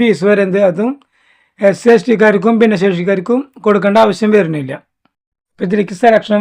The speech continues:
വരുന്നത് രണ്ട് എക്സാം ഉണ്ട്. അതായത് നൂറ് മാർക്കിൻ്റെ ഒരു പ്രിലിമിനറി എക്സാമും പിന്നെ ഒരു ഇരുന്നൂറ് മാർക്കിൻ്റെ ഒരു മെയിൻ എക്സാമും ഉണ്ടായിരിക്കും. അപ്പോൾ ആ ഒരു എക്സാം വഴിയാണ് ഇതിലേക്ക് സെലക്ഷൻ ഉണ്ടായിരിക്കും. അതിന് നമ്മൾ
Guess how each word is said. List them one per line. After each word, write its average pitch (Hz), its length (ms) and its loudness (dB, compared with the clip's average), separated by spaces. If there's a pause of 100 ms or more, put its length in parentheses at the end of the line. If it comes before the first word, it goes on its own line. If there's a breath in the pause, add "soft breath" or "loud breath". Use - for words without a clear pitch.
വരുന്നത് 208 400 0 (580)
രണ്ട് 202 240 4
എക്സാം 190 420 2
ഉണ്ട്. 196 140 2
അതായത് 196 220 4
നൂറ് 196 260 0
മാർക്കിൻ്റെ 214 400 0
ഒരു 214 180 0
പ്രിലിമിനറി 190 560 -2
എക്സാമും 190 420 0 (640)
പിന്നെ 202 160 0
ഒരു 226 120 2
ഇരുന്നൂറ് 196 380 0
മാർക്കിൻ്റെ 208 360 0
ഒരു 214 140 0
മെയിൻ 208 260 2
എക്സാമും 190 400 0 (100)
ഉണ്ടായിരിക്കും. 147 440 2 (640)
അപ്പോൾ 160 180 0
ആ 180 60 4
ഒരു 196 140 4
എക്സാം 185 300 0
വഴിയാണ് 208 240 0
ഇതിലേക്ക് 202 280 -4
സെലക്ഷൻ 202 320 0
ഉണ്ടായിരിക്കും. 185 340 2
അതിന് 180 140 -2
നമ്മൾ 202 140 0